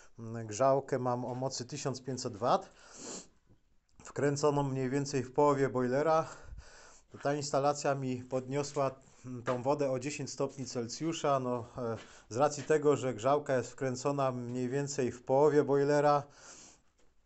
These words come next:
e, no to podgrzała ona jakieś dwieście pięćdziesiąt litrów wody, około dwustu pięćdziesięciu litrów wody o dziesięć stopni. Jak obliczyć, jak to przeliczyć na kilowatogodziny? Szanowni Państwo, robimy to tak.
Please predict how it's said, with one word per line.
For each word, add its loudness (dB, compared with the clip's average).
e, -6
no -2
to 0
podgrzała 0
ona -2
jakieś -4
dwieście -4
pięćdziesiąt -6
litrów -8
wody, -4
około -4
dwustu -10
pięćdziesięciu -8
litrów -8
wody -4
o -8
dziesięć -12
stopni. -6
Jak 0
obliczyć, -4
jak -2
to -2
przeliczyć -6
na -6
kilowatogodziny? -6
Szanowni 2
Państwo, 0
robimy 0
to 0
tak. -2